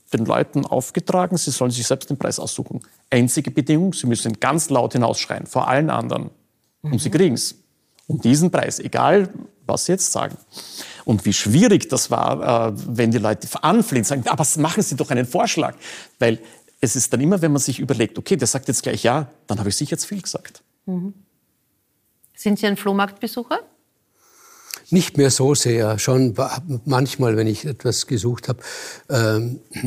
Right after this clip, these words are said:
Speaker 3: nicht, nicht mehr, nicht mehr so sehr wie, wie, wie früher. Und zwar aus einem ganz einfachen Grund, weil ich wirklich nicht mehr weiß, wo ich's hinstellen soll.
Speaker 2: <laughs> Der, der Gedanke des Nachlasshoppings, gefällt Ihnen der?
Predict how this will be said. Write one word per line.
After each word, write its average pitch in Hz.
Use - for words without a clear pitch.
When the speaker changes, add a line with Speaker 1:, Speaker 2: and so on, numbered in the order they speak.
Speaker 3:
nicht, 131
nicht 147
mehr, 143
nicht 147
mehr 147
so 135
sehr 127
wie, 120
wie, 120
wie 110
früher. 107
Und 135
zwar 123
aus 123
einem 110
ganz 120
einfachen 120
Grund, 123
weil 120
ich -
wirklich 135
nicht 127
mehr 113
weiß, 107
wo 113
ich's 104
hinstellen 104
soll. -
Speaker 2:
<laughs> 262
Der, 240
der 247
Gedanke 277
des 277
Nachlasshoppings, 190
gefällt 170
Ihnen 180
der? 180